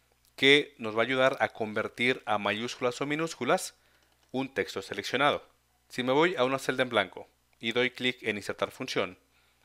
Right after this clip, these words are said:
vemos aquí las categorías que existen. En la categoría definida por el usuario,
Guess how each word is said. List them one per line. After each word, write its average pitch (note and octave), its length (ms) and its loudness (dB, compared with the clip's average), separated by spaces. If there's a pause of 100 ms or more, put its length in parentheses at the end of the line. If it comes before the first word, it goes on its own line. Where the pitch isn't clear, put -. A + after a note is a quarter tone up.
(240)
vemos D3+ 300 0
aquí D3+ 320 0
las A#2 200 0
categorías G#2+ 520 0
que A2+ 80 -8
existen. C3 500 -6 (480)
En A2+ 80 -4
la A#2 80 2
categoría B2+ 640 2 (100)
definida A2+ 400 0
por C3 140 -2
el C#3 60 -8
usuario, G2+ 480 0